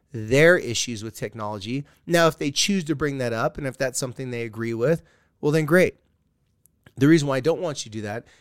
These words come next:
is because it's harder to get them to get this message if you then, you know, after you get done saying, "Hey, here's my confession. Now, don't you have a confession to make?"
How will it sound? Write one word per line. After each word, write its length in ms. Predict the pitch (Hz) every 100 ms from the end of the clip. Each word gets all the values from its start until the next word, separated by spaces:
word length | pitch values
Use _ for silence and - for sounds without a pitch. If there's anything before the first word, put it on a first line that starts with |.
| _
is 80 | 151
because 260 | 143 170 143
it's 140 | 123
harder 640 | - 185 202 185 127 127 -
to 120 | -
get 240 | 123 131 -
them 140 | 123
to 80 | 117
get 160 | 120 -
this 180 | 107
message 580 | 117 131 143 - 107 98 - _ -
if 160 | 110
you 280 | 131 131 123
then, 360 | 117 123 120 113 -
you 160 | 123
know, 60 | 113
after 300 | 117 117 127
you 80 | 117
get 160 | 120
done 180 | 117 107
saying, 280 | - 113 107
"Hey, 260 | 113 113
here's 180 | 101 127
my 180 | 127 165
confession. 580 | 170 135 135 117 139 117 - _
Now, 100 | 101
don't 280 | 87 110 117
you 180 | 104 110
have 160 | 123 139
a 40 |
confession 560 | - 147 - 156 - 156
to 60 |
make?" 280 | 156 180 202